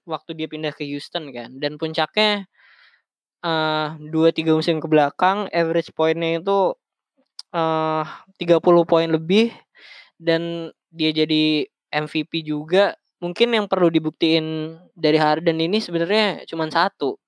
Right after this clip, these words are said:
gimana dia bisa main bagus di, eh, playoff gitu, playoff series.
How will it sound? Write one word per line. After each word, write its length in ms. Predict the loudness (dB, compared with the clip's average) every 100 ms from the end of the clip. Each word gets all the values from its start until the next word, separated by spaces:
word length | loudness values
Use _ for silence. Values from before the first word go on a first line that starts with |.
| _
gimana 320 | -2 0 2 2
dia 240 | 2 2
bisa 160 | 2 0
main 400 | 0 -2 -4 -12 _ -20 _ _
bagus 400 | -2 0 0 -2
di, 320 | -2 -4 -4 -10 _ _ _ _ -16
eh, 320 | -10 -10 -10 -12 -8 0
playoff 400 | 2 4 4 2
gitu, 320 | -6 -6 -12 -16 _ _ _ _ _
playoff 320 | -4 -2 -2 -2
series. 560 | -2 0 -4 -8 -18